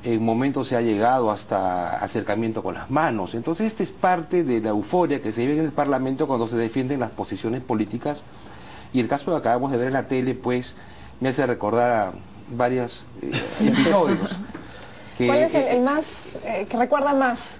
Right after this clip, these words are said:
Speaker 1: Mira, eh, en, en épocas de, de, de mucha confrontación política, eh, el presidente estaba en el hemiciclo y los parlamentarios le gritaban por acá, les gritaban por aquí, los de la oposición, la mayoría, se venían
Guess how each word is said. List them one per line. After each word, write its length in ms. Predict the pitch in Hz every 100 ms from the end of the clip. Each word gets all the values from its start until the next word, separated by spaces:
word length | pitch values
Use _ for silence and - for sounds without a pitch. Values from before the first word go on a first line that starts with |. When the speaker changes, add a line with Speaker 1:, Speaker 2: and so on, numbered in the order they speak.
| -
Speaker 1:
Mira, 360 | 117 151 127 -
eh, 100 | 107 - 58 57 - -
en, 160 | 123 98
en 160 | 117 135
épocas 480 | 151 180 180 135
de, 160 | 113 82 - 101 76
de, 180 | 98 110
de 500 | 101 113 101 104 117
mucha 240 | 165 180
confrontación 680 | 151 113 110 107 - 160 160
política, 880 | 131 113 180 - 117 - 117 120 -
eh, 380 | 101 92 - 120
el 120 | 110
presidente 480 | 117 - 131 156 160
estaba 840 | - 147 143 143 120 98 98 65 - -
en 100 | 110
el 120 | 104
hemiciclo 720 | 104 104 - 170 170 165 165 117
y 80 |
los 160 | 113 104
parlamentarios 560 | 117 113 107 107 139 139
le 60 |
gritaban 380 | 101 101 139 143
por 140 | 135 98
acá, 440 | - 139 147 143
les 120 | 120
gritaban 340 | 104 98 127 131
por 140 | 117
aquí, 200 | 101 139
los 100 | 127
de 80 | 110
la 60 | 101
oposición, 580 | - - - 147 143 117
la 60 |
mayoría, 640 | 92 92 95 147 160 139 135 - - - - - - - -
se 220 | 147 131
venían 720 | 120 127 190 190 135 107